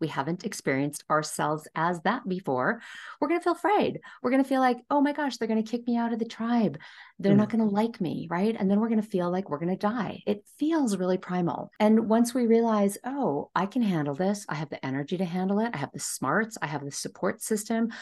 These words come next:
Speaker 1: I've got these mentors. I've got my,
Speaker 2: Mm.
Speaker 1: my, my team. I've got my meditation practice."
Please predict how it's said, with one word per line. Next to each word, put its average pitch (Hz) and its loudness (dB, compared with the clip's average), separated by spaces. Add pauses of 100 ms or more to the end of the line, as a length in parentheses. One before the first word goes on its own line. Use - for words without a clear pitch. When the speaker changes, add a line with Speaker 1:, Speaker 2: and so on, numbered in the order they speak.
(220)
Speaker 1:
I've 160 -4
got 151 -6
these 143 -2
mentors. 208 2 (200)
I've - -4
got - -4
my, 135 0
Speaker 2:
Mm. 143 -2
Speaker 1:
my, 131 -2
my 135 -4
team. 226 4
I've 170 2
got - -4
my 143 -2
meditation 143 0
practice." 202 2